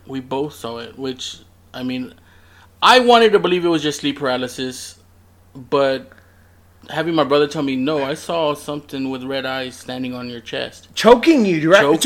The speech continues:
Speaker 2: Dude,
Speaker 1: you.
Speaker 2: and bro, and so especially the past, like, two, three years,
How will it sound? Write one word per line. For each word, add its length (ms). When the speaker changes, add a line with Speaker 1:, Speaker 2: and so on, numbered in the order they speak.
Speaker 2:
Dude, 100
Speaker 1:
you. 160
Speaker 2:
and 200
bro, 280
and 160
so 380
especially 760
the 80
past, 340
like, 180
two, 160
three 240
years, 300